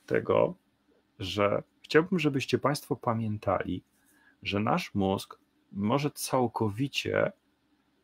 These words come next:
obyć się bez cukru, który zjadamy. Jeszcze raz podkreślam, nasz mózg nie potrzebuje cukru, który zjadamy,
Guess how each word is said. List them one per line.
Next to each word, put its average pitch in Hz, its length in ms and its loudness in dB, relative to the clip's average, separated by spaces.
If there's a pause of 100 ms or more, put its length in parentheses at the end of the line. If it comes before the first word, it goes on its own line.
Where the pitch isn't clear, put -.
(180)
obyć 107 440 4
się 101 340 0 (440)
bez 117 520 2 (180)
cukru, 98 500 0
który 90 420 -4
zjadamy. 90 640 2 (1200)
Jeszcze 110 240 -2
raz 139 180 2
podkreślam, - 640 -6 (640)
nasz 123 420 4
mózg 95 380 -6 (240)
nie 107 340 4
potrzebuje 101 960 0
cukru, - 520 -6
który 92 300 -12
zjadamy, 85 720 -2